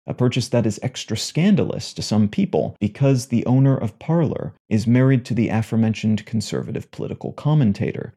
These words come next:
Candace Owens. So some analysts are seeing this as an example of cynical business people with a low-value, unsuccessful asset taking financial advantage of a man who is possibly manic,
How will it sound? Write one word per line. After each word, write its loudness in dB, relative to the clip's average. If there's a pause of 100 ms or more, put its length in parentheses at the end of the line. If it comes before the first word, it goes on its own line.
Candace -4
Owens. 0 (260)
So -4
some 2
analysts 2
are -2
seeing 2
this 0
as -2
an 2
example 0
of -6
cynical 0
business 0
people -8
with -2
a 4
low-value, 2
unsuccessful -2
asset -2 (180)
taking 2
financial 2
advantage -2
of 0
a 4
man 4
who 2
is 0
possibly 0
manic, 2